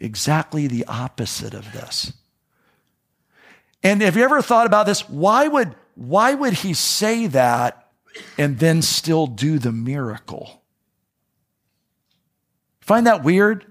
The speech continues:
I'll tell you why, I, I'll tell you why he still did the miracle. Because the way you're reading that is norm-, is, is really not what's being said there. In the Greek language, really how it comes through is this. We have a poor translation. It's really saying this.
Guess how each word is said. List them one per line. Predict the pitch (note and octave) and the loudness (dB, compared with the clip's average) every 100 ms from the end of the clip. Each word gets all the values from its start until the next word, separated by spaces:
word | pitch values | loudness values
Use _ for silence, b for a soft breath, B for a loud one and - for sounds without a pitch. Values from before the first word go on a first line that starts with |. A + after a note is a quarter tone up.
| _ | _
I'll | F3+ | -2
tell | - G#3 | 2 2
you | G3+ | 2
why, | D3+ C#3 - | 4 2 2
I, | C#3+ - | 0 2
I'll | D#3 | -2
tell | - F3+ | 0 0
you | D#3 | 0
why | C3 | 0
he | A#2+ | -2
still | - A#2 | -6 -6
did | A2+ A#2 | -6 -8
the | A2+ | -6
miracle. | A2 A2 - A#2 B B B B | -8 -10 -14 -18 B B B B
Because | - - C#3+ | -8 0 0
the | - | 2
way | B2+ C3+ F3+ | 0 4 4
you're | G3+ F3+ | 4 2
reading | C#3 D#3+ F3 D#3+ A#2+ | 2 0 0 -2 -2
that | B2 A#2 | -4 -4
is | A2 - | -6 -6
norm-, | A2 B2 C3+ C#3+ - - | -6 -4 -4 -6 -10 -8
is, | A#2 G#2 - | -6 -6 -6
is | A2+ G2+ | -6 -4
really | A2+ C#3+ C3+ | -2 0 0
not | A2+ A2+ - | 0 -2 -4
what's | A2 - | -8 -8
being | A#2+ G#2+ | -6 -6
said | - - C#3 A#2 | -6 -4 -6 -6
there. | A2 G#2 - _ _ _ _ _ _ _ _ _ _ _ _ _ _ _ _ _ - | -12 -12 -18 _ _ _ _ _ _ _ _ _ _ _ _ _ _ _ _ _ -2
In | E3+ | 0
the | C#3 | 2
Greek | F#3+ C#4 - | 2 0 2
language, | D3+ C#3 C3 C3+ A#2 | 0 2 0 -2 2
really | E3 A#3 F3 | 2 4 4
how | C3+ C3+ | 4 4
it | C3 | 0
comes | - C#3 C3+ - | -2 -2 -2 -4
through | D3+ C3+ | -2 -2
is | A#2 B2+ | -4 -2
this. | D#3+ D#3+ - | 0 0 0
We | C#3+ | 0
have | A#2+ | 0
a | |
poor | - D#3+ D#3+ | -6 -4 -4
translation. | - D3 C3+ C3+ C#3 D#3+ - A2+ | -4 -4 -4 -2 -2 -2 -4 -6
It's | - - | -8 -8
really | C3+ G3 A#3 | -2 -2 0
saying | - - C#3 A#2+ A#2 | -2 0 -2 -2 -2
this. | D#3+ D#3 | -2 -2